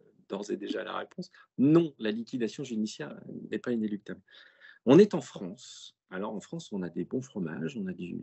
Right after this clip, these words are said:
du bon vin, on a tout ça, mais on a une vraie problématique avec le tribunal de commerce.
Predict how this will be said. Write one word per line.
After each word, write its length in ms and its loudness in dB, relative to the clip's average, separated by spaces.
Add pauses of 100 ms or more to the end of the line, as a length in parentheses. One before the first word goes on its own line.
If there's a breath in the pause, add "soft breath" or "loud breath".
(300)
du 180 -20
bon 160 -12
vin, 320 -12
on 100 -14
a 100 -12
tout 120 -8
ça, 260 -4
mais 260 6
on 100 2
a 60 2
une 120 2
vraie 240 0
problématique 640 0
avec 240 -6
le 80 -12
tribunal 380 -10
de 80 -12
commerce. 440 -20